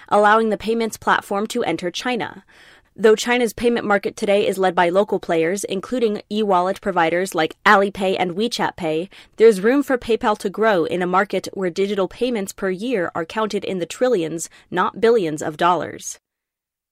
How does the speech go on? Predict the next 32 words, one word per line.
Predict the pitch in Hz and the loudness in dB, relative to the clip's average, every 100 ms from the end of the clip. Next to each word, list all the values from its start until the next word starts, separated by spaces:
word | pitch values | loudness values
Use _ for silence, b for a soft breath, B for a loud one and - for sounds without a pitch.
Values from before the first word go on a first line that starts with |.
| _ _ _ _ _ - | _ _ _ _ _ -4
And | 202 | -4
finally, | - 269 269 254 262 277 | 2 4 4 4 4 2
a | 220 | 2
little | 254 320 - | 2 2 4
over | 233 240 240 | 4 4 2
a | |
year | 202 190 185 | 0 0 2
after | 180 190 185 | 2 0 -4
sparking | - - 220 233 214 | -2 0 0 0 -2
a | 190 | -2
legal | 180 233 226 | -2 2 2
firestorm | 202 214 220 202 - 185 165 | 2 2 2 0 0 -2 0
for | 220 208 | 0 0
musing | 208 233 226 214 | 2 2 2 2
that | 196 | 0
he | - | 0
would | 220 190 | 0 0
take | - 262 - | -2 -4 -4
Tesla | - 240 - 202 | -4 -4 -2 -4
private | - 233 247 185 - | -4 0 2 0 -4
for | 196 | -8
four | - 214 | 0 0
hundred | 208 196 175 | 0 -4 -6
twenty | - 202 190 | -6 -6 -2
dollars, | 185 196 170 143 160 - B B B | 2 2 2 -4 -8 -14 B B B
Elon | 262 285 247 | 0 4 4
Musk | 226 185 196 - | 2 -2 -2 -2
is | 240 220 | -4 -4
probably | - 320 339 311 311 | -2 0 0 0 -2
glad | 208 214 247 196 185 | -4 -2 0 0 -2
he | 190 208 | -6 -2
didn't. | 220 165 - - | -2 -2 -10 -14